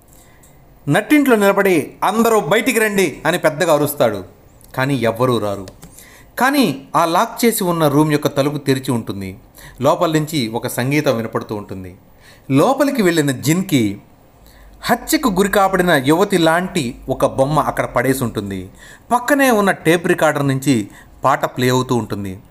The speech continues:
అతనికి ఏమీ అర్థం కాదు. అయోమయంతో చూస్తూ ఉంటాడు. అప్పుడే పక్క నుంచి అతని తల్లి, తండ్రి, అన్న వస్తారు. అప్పుడు అతని అన్న యున్, "ఈ సీన్ చూసిన తర్వాత కూడా నీకేం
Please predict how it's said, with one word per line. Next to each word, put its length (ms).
అతనికి 380
ఏమీ 340
అర్థం 340
కాదు. 400
అయోమయంతో 540
చూస్తూ 380
ఉంటాడు. 480
అప్పుడే 340
పక్క 420
నుంచి 480
అతని 280
తల్లి, 600
తండ్రి, 520
అన్న 240
వస్తారు. 580
అప్పుడు 280
అతని 300
అన్న 200
యున్, 340
"ఈ 160
సీన్ 320
చూసిన 240
తర్వాత 460
కూడా 240
నీకేం 380